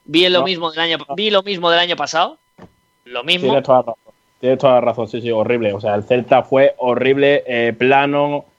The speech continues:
Speaker 2: atrás defensivamente lo de siempre, mm,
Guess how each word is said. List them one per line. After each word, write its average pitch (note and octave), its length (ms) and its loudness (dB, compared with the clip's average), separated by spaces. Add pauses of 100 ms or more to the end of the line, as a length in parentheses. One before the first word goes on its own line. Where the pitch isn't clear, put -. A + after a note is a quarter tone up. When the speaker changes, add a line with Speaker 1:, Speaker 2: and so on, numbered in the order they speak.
(120)
Speaker 2:
atrás B2 320 0
defensivamente C3 640 0
lo B2 120 0
de A#2+ 100 0
siempre, C#3 800 0
mm, A#2 500 -6